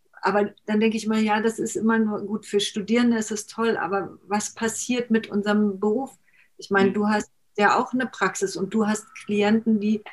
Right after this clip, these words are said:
Speaker 1: die, äh, erzählen dir irgendwelchen Wahnsinn, weil sie überhaupt nicht kapieren, was unsere Arbeit ist. Und da denke ich, wo, wo treffen wir die Menschen, die,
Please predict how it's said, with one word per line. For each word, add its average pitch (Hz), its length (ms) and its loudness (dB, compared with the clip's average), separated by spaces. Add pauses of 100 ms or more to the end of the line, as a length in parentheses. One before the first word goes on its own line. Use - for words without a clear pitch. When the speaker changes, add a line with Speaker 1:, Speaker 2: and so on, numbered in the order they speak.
(340)
Speaker 1:
die, 208 260 2
äh, - 80 -2
erzählen 190 920 0
dir 214 280 2
irgendwelchen 202 760 -2
Wahnsinn, 202 840 0
weil 190 260 0
sie 185 140 -2
überhaupt 196 280 -4
nicht 196 200 -6
kapieren, 269 500 -4
was 202 160 -4
unsere 185 380 -4
Arbeit 226 420 2
ist. - 220 -6
Und 180 260 -6 (520)
da 262 340 2
denke 208 320 4
ich, - 200 -6 (280)
wo, 220 560 -2
wo 226 460 0
treffen 214 440 -2
wir 208 200 6
die 196 440 -4 (600)
Menschen, 214 520 2
die, 202 240 -4